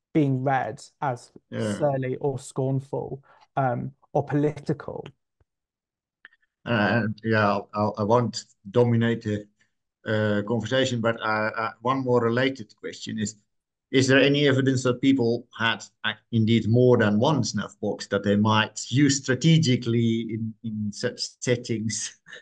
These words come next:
Speaker 2: <laughs> offering a particular one with a particular type of content?
Speaker 1: Uh, yes, so I've talked today mostly about small ones,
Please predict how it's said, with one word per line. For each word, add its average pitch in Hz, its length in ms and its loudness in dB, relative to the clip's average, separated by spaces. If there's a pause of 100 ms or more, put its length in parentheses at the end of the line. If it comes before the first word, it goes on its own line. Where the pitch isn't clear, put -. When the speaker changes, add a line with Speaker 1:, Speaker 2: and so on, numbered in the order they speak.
Speaker 2:
<laughs> - 340 -20
offering 123 480 2
a 113 40 0
particular 123 520 0
one 117 220 0
with 113 160 -6
a 104 40 -12
particular 110 560 -4
type 107 400 -2
of 104 80 -10 (120)
content? 123 360 -6 (600)
Speaker 1:
Uh, 170 200 4 (260)
yes, 190 480 2
so 208 300 0 (680)
I've 254 280 2
talked 165 240 2
today 160 220 2
mostly 185 420 2
about - 340 -4
small 208 420 2 (240)
ones, - 520 -18